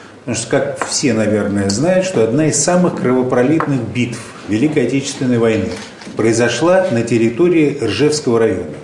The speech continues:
Ржевский, земля Ржевского района до сих пор напичкана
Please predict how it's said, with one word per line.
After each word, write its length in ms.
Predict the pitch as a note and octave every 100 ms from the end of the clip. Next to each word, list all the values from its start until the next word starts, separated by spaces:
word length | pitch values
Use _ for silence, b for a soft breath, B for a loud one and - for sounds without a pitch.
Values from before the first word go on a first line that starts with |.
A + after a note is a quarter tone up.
| - B B
Ржевский, 580 | G2+ F#2 B2+ F3+ F#3 B2+
земля 680 | F#2+ A#2 C3+ E3 G#3+ G#3 -
Ржевского 520 | G2+ A#2 A#2 - A2+
района 220 | A2+ G2 F#2+
до 140 | D3+
сих 260 | D#3 E3 -
пор 300 | - B2 F2+ D2 - F2
напичкана 720 | F#2 A2+ E3 D3 D3 G#2+ F#2+